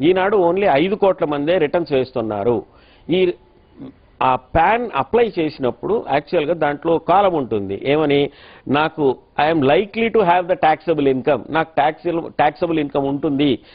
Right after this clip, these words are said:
కాబట్టి నాకు pan issue చేయండి అని మీ అంతటా మీరు అడుగుతున్నారు. మేమేమో వాలంటరీగా డిపార్ట్‌మెంట్ ఇవ్వట్లేదు.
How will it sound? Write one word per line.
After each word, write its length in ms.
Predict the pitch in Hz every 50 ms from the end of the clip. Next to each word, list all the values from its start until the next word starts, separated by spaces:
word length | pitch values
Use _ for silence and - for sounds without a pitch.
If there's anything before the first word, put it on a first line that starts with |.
| - - -
కాబట్టి 300 | 156 165 180 180 - 185
నాకు 200 | 190 185 160 160
pan 320 | - - 185 160 180 190
issue 240 | 185 160 - 185 185
చేయండి 520 | 165 160 151 147 143 139 139 151 143 110 - - - - - -
అని 160 | 180 202 190
మీ 240 | 175 175 180 190 202
అంతటా 320 | 214 202 - 214 185 185
మీరు 260 | 165 170 185 220 233
అడుగుతున్నారు. 520 | 226 208 196 202 196 - 175 160 139 113 104
మేమేమో 800 | 110 127 147 170 190 196 196 202 202 202 202 196 175 156 139
వాలంటరీగా 640 | 127 120 123 139 156 180 196 185 202 190 190 185 180
డిపార్ట్‌మెంట్ 600 | 147 131 135 135 196 208 202 202 196 196 190 165
ఇవ్వట్లేదు. 500 | 175 165 170 165 - 160 139 120 101 95